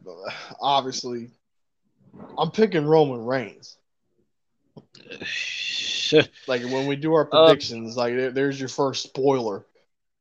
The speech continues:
Speaker 2: Look here,
Speaker 1: If you
Speaker 2: man.
Speaker 1: even needed
Speaker 2: Normally,
Speaker 1: that spoiler.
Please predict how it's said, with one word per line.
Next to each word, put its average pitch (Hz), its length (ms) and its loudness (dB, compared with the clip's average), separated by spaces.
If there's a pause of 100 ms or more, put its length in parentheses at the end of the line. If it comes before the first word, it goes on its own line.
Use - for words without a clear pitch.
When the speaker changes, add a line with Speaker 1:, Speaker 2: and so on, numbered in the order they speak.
(800)
Speaker 2:
Look 139 160 -4
here, 110 140 2
Speaker 1:
If 101 60 -2
you 101 60 0
Speaker 2:
man. 104 200 2
Speaker 1:
even 120 240 -4
needed 120 220 -2
Speaker 2:
Normally, 165 260 4
Speaker 1:
that 170 40 0
spoiler. 120 600 2